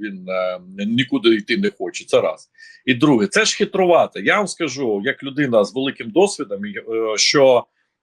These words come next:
е, якщо в військовому стані починати проводити вибори, це початок громадянської війни в нашій державі. Ну, просто початок громадянської війни. Тому що росіяни будуть вкидувати,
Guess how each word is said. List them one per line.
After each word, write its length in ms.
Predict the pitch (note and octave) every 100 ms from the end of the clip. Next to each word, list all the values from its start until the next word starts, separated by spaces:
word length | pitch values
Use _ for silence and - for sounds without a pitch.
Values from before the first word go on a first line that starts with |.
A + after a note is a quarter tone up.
| - A2
е, 360 | A2+ A#2 A2+ G#2+ _ _ _ _ _ _ -
якщо 380 | - - - C3+
в 60 |
військовому 540 | C#3 C#3 - D#3+ C3 C3
стані 380 | - D3 A2+ G#2
починати 800 | A2 - C#3 A#2+ G2 G#2 F#2 -
проводити 480 | - B2 C3 G#2 A2+
вибори, 500 | G#2 G3+ F3+ A2 F2+ - _ _ _ _ _ _ _ -
це 280 | - E3+
початок 500 | - - - F#3+ F3 C#3
громадянської 640 | C3 A#2 C#3+ D3 - A#2+
війни 300 | A2 A2+ C3+
в 40 | A#2+
нашій 280 | G#2+ -
державі. 420 | G2 G2 E2+ D#2+ - _ _ _ _ _ _ _ _ _ -
Ну, 180 | C#4+ G3+
просто 420 | F3+ A#2+ - A2
початок 420 | - B3+ B3+ C#3
громадянської 680 | C#3+ C3+ B2+ C#3+ A#2+ B2 G2
війни. 340 | F2+ D2+ - _
Тому 240 | C3 E3+
що 280 | F3 E3+ D3
росіяни 640 | G3 - G#3+ F#3 F3 D#3+
будуть 280 | C3 C#3 C3
вкидувати, 840 | - C#3+ C3 G#2+ A2 G#2+ - F#2